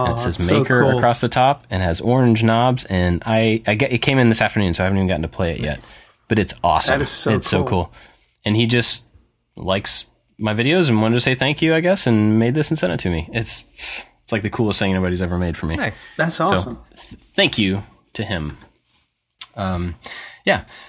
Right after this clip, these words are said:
Speaker 2: Uh, this week, I think we're just gonna do some questions.
Speaker 3: Yeah.
Speaker 1: Yeah.
Speaker 2: We, we were just tweeting out a few minutes ago.
Speaker 1: I have a couple.
Speaker 2: Uh,
Speaker 1: Yeah,
Speaker 2: yeah.
Speaker 1: I have a couple.
Speaker 2: So
Speaker 3: Before we get to the questions,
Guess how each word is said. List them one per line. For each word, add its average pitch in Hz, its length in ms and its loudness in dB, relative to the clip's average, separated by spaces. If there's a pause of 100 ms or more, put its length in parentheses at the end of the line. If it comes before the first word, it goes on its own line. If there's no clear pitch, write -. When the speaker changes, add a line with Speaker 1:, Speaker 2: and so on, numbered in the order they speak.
(680)
Speaker 2:
Uh, 151 400 8
this 190 240 4
week, 269 180 2
I 151 60 0
think 214 180 -2
we're 208 60 2
just 175 160 0
gonna 170 120 2
do 170 80 2
some 117 160 2
questions. - 380 -4 (300)
Speaker 3:
Yeah. 165 260 4 (280)
Speaker 1:
Yeah. 113 60 -2
Speaker 2:
We, 113 360 4
we 113 160 4
were 117 100 4
just 123 260 2
tweeting 143 360 4
out 123 260 2 (160)
a - 20 -20
few - 140 0
minutes 117 240 2
ago. 98 320 2
Speaker 1:
I 143 100 -2
have 170 160 0
a 160 40 -2
couple. - 340 -2
Speaker 2:
Uh, - 40 2
Speaker 1:
Yeah, 95 440 0 (640)
Speaker 2:
yeah. 127 120 -2
Speaker 1:
I - 100 6
have - 40 -6
a - 80 -8
couple. - 200 -4
Speaker 2:
So 196 160 2
Speaker 3:
Before 226 420 6
we 175 240 -4
get 180 280 -2
to 151 600 0 (600)
the - 80 -4
questions, 101 1000 -4